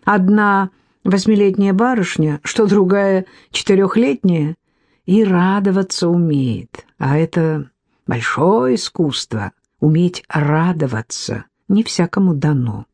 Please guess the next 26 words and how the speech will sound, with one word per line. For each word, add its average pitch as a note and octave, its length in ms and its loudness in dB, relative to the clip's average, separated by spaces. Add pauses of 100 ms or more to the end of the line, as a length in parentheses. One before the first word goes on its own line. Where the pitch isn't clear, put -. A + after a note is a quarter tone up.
(640)
И G4 100 2
не F#4 180 4
ревет A3+ 400 2
по G#3+ 80 2
любому G3 440 4
поводу. F3+ 640 2 (580)
С - 180 -6
размаху A3+ 600 0
влетает G3+ 720 0
в - 40 -10
стенку, A3 720 0 (440)
бьет F3 460 0
головой F3+ 400 2
в - 100 -8
шкаф, - 560 -4
падает, F#3 680 2 (220)
все - 460 -2
на G#3 120 4
бегу, D3+ 500 0
даже A3 280 2
не G#3+ 100 4
почешется. - 800 -4 (840)
И G3 140 2
не A3 160 4
злопамятный. D3 800 -2 (340)
Мужик. C3 880 -2